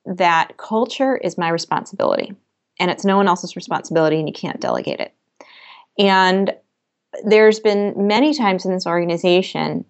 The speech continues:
that I have delegated culture. Meaning, I might see something that today, if I see something that I think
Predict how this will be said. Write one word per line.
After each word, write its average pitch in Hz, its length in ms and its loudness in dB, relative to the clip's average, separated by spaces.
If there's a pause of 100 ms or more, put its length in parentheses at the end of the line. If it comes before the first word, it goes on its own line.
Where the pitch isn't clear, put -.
(120)
that 165 580 2
I 185 120 0
have 185 200 0
delegated 175 580 2
culture. - 520 -10 (460)
Meaning, 175 640 2 (160)
I 202 120 -4
might 247 360 2
see 294 280 4
something 170 760 -4 (580)
that 185 560 4 (200)
today, 269 640 4 (140)
if 220 100 -6
I 240 160 4
see 285 300 -4 (100)
something 185 560 -8 (760)
that 196 100 0
I 190 160 4
think 226 320 2